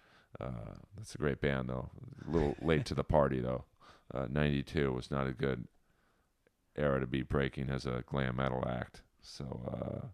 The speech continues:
but, you know, they gave it a shot. Inappropriate Earl, this is, I believe, episode sixty-three.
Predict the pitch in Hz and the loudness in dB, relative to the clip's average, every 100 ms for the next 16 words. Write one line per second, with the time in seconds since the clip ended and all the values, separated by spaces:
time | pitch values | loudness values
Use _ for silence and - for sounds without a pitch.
0 | _ - 90 123 107 113 107 80 71 - | _ -6 2 4 4 6 4 2 0 0
1 | 67 64 - - - - _ _ _ _ | 2 0 -4 -20 -20 -20 _ _ _ _
2 | - 104 104 110 95 92 90 87 80 78 | -2 0 4 8 8 8 8 10 8 6
3 | 80 82 78 - 78 71 85 87 76 90 | 2 0 -4 2 2 4 4 4 4 0
4 | 85 - 82 73 - 80 - 76 71 76 | 0 0 2 2 0 -4 -2 -4 -2 0
5 | 71 67 | 0 0